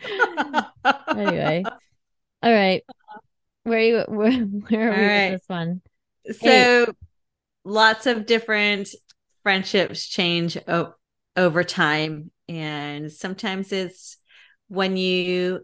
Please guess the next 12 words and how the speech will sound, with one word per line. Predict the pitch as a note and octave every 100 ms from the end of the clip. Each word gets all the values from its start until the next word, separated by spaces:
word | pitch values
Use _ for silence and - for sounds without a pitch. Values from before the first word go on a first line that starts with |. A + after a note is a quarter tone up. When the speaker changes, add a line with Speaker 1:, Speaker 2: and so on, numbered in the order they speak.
| _ _ _ F#3+ F3+
Speaker 2:
get | G#3 -
together | A#3 F#3+ F#3+ F#3 G3+ G3
with | F#3+
someone | - G3 F#3+ F3+
new | F#3 G3+ A3+
or | - F3+
a | F#3 E3+
friend | - F#3 F#3+ G3
does, | G3+ G3 G3 G3 -
or | F3 F3 E3+ E3 D#3
when | F3 F3 D#3+ D#3+ D#3+ - - _ _ _ _ _ _ _ _
f-, | - -